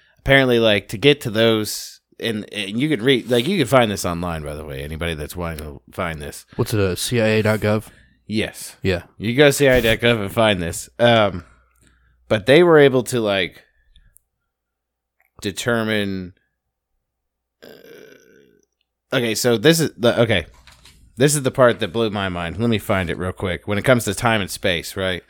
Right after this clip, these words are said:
Speaker 2: Yeah.
Speaker 1: They were able to, th-, this is back in the eighties, where mo-, the notion of models of what our galaxy looked like,
Speaker 2: Mm-hmm.
Speaker 1: truly, were still kind of, um, we didn't know.
Speaker 2: Right.
Speaker 1: It was purely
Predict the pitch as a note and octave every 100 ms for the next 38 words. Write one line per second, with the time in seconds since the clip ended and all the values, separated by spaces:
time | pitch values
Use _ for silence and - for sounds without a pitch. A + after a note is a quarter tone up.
0 | - G2 F2+ - _ _ _ _ A#2+ D#3+
1 | F#3 D#3 C3+ B2 A2 A#2+ G#2 F#2+ B2 A2
2 | D#3+ D3+ C#3+ B2 F#2 E2+ A2 F2+ - -
3 | - - - A2+ A2 G#2 A#2 A#2+ A2+ A2+
4 | A#2 D3 - A#2 A2 A#2 A2+ G#2 F#2+ A2+
5 | G#2 F#2 G#2+ G#2+ - G2+ F#2 G2+ G2 E2+
6 | E2 - _ _ _ - G2+ C#3 C#3+ F#2+
7 | - - _ _ _ _ _ _ _ _
8 | - - A2+ - C3+ B2 B2 A2 F#2+ E2+
9 | F#2+ E2+ D2+ D2 - _ - A2+ G#2 E2+
10 | G#2 F2 C2+ _ - - G2+ F2 - -
11 | G#2 F#2+ - - - D#3 C3 A#2+ G#2